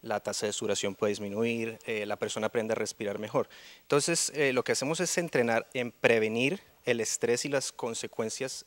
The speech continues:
médicas o los síntomas de una enfermedad que se puede desarrollar por el estrés o ayudar a controlar esos síntomas de las enfermedades que ya se están desatando por el estrés. Y el neurofeedback es una técnica de entrenamiento cerebral.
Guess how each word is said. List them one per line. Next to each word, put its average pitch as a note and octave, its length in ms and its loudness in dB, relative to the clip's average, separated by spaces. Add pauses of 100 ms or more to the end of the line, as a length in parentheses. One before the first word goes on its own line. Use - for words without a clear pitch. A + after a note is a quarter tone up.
(100)
médicas C3 680 0
o A2+ 80 -2
los G#2 120 -4
síntomas B2 520 -4
de A2 40 -8
una A2 120 -4
enfermedad A2 340 -2
que - 80 -10
se B2+ 100 -4
puede A2+ 120 -2
desarrollar G#2+ 340 0
por A#2+ 160 2
el B2 80 2
estrés - 380 -2 (420)
o C3+ 180 6
ayudar B2 320 4
a C#3 80 2
controlar A2+ 480 2
esos C#3 300 0
síntomas B2+ 440 0
de A2 80 -2
las G#2+ 140 -2
enfermedades G#2 640 -6 (200)
que B2+ 100 2
ya A2 100 4
se C3 100 -2
están B2 180 -4
desatando G#2+ 420 -8
por G#2+ 140 -6
el G2+ 80 -6
estrés. - 400 -12
Y B2+ 100 4
el D#3 140 6
neurofeedback D#3 640 0 (400)
es - 160 -4
una B2 120 0
técnica B2+ 340 -2
de - 20 2
entrenamiento G#2+ 580 -4
cerebral. C#3 420 4